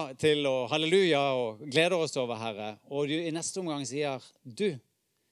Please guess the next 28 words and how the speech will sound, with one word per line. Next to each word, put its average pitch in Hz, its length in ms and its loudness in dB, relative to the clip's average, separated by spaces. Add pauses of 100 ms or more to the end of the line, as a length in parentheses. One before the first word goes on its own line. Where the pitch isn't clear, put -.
(160)
skal 139 240 2
gjøre 156 300 4 (840)
deler 135 640 -2
eller 127 220 -6
hele 120 260 -4
av 101 80 -10
dette, 92 320 -18
så - 160 -8
la 135 80 -6
oss 123 160 -8
være 123 240 -10
glad 131 380 -6 (100)
også 120 300 -6
i - 80 -6
det, 123 100 -4
Herre. 92 300 -14 (180)
La 185 140 -2
oss 196 100 -4
ikke 170 160 -4
være 156 240 0
folk 151 160 -2
som - 160 -6
protesterer, 123 640 -4
som 117 160 -6
vi 110 80 -6
ser 123 160 -2
Moses 117 400 -4
gjorde, 101 240 -6